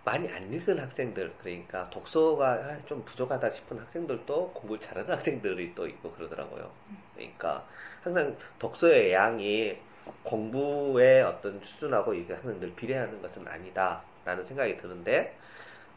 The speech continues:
Speaker 1: 근데 적어도 제가 바라-, 바라봤을 때 세연 학생 같은 경우는,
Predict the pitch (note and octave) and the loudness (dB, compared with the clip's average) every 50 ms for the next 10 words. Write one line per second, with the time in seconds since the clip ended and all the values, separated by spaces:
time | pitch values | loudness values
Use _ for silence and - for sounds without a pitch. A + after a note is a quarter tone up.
0 | - - A#2+ A#2 B2 A#2+ A#2 A2 A2 A2 G2+ - - - - - - - - - | -14 -10 -2 4 6 6 8 6 6 4 0 -2 -6 -16 -20 -20 -20 -4 2 4
1 | F3 F3 F3+ F#3 F3+ E3 C#3 C3+ - - C3+ B2+ A#2+ - - E2+ E2+ G2+ G#2 G#2+ | 6 8 10 10 10 10 8 6 4 4 4 4 4 4 2 0 0 0 -2 -2
2 | G#2+ A2 - G#2+ G2+ G2+ G2 G2+ - - - - F#2 F#2 - D3 C#3+ C#3+ C3+ A2 | -4 -2 -2 0 2 2 0 -2 -4 -12 -10 -8 -6 -4 -2 0 0 0 0 -2
3 | G2 - - A#2 F#2 E2 D#2 - G#2+ F2+ F2 F2 E2+ E2+ E2+ E2 F2 A#2 C#3+ F3 | -4 -6 -8 -8 -8 -8 -10 -10 -12 -10 -8 -8 -8 -8 -8 -8 -6 -4 -4 -4
4 | A3 | -4